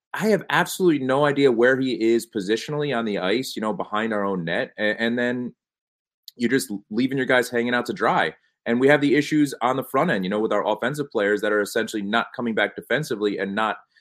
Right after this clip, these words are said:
you know, taking the responsibilities that we need to. So, yeah, I, I'm pretty sure you can agree that it's time to change these pairings. Um, we're bottom five in the league with goals against right now. You know, we're not doing well in that category, and everything starts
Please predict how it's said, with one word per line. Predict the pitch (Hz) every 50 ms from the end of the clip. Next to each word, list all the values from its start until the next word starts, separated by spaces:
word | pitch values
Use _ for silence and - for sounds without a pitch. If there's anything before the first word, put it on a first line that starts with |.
| _ _ -
you | 117
know, | 113 113 98
taking | - 131 120 117 117
the | 110
responsibilities | 101 98 - - 110 107 101 - 92 98 107 110 110 107 98
that | 101 92 80
we | 90 90
need | 90 95 113 - -
to. | - - 76 78 80
So, | - - 107 101 98 - - _ _ _ _ _ _ _ _ _ -
yeah, | - 135 - - - - - - -
I, | - - - 160 160 165 -
I'm | 151 160 160
pretty | 208 226 185
sure | - 165 139
you | 143 139
can | - 135
agree | 117 98 107 110 110 110 - -
that | 104 98
it's | 90 -
time | - 113 104 107
to | 101
change | 92 - 107 101 95
these | 95 90 -
pairings. | - 95 98 98 101 98 95 - - -
Um, | 92 87 85 87 92
we're | 101 101
bottom | 90 107 104 110 117 117 117
five | - - - 92 92 95 104 101
in | 101
the | 98 92
league | 90 90 95 95
with | 95 92 92 -
goals | - 90 90 90 95
against | 90 80 85 82 85 95 - -
right | 101 98 90
now. | 98 101 104 107 104 -
You | 92 92
know, | 92 90
we're | 90 90
not | 92 95 95 - 90
doing | 98 107 98 92 87
well | 85 85 85 90
in | 95
that | 95 85 - -
category, | - 82 82 87 90 90 104 107 107 107 104 71
and | 87 92
everything | - 110 117 120 113 - 113 107 101
starts | - - - 98 92 87 85 - - - -